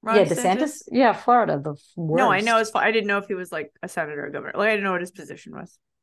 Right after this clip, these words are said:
Speaker 2: Yeah, he's the governor.
Speaker 1: Look at this red, white, and royal blue movie picture.
Speaker 2: Do you wanna talk about that?
Speaker 1: Red, White, and Royal Blue is my favorite book of the last, like, five to ten years.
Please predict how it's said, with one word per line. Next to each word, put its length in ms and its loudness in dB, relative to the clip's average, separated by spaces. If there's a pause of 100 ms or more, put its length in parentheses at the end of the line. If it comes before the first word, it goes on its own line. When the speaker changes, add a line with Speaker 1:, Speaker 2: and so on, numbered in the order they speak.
Speaker 2:
Yeah, 180 -4
he's 240 -12
the 140 -10
governor. 400 -8 (560)
Speaker 1:
Look 180 -2
at 80 -4
this 180 0
red, 220 2
white, 240 0
and 80 -2
royal 280 4
blue 480 -2 (540)
movie 460 -4
picture. 680 -2 (400)
Speaker 2:
Do 80 0
you 60 6
wanna 140 4
talk 160 0
about 220 2
that? 280 6 (1040)
Speaker 1:
Red, 200 2
White, 200 2
and 40 -10
Royal 200 -2
Blue 240 -2
is 180 -6
my 100 -2
favorite 340 -4
book 200 -2
of 100 -6
the 80 -4
last, 320 0
like, 180 -8
five 300 0
to 100 -20
ten 220 -4
years. 300 -4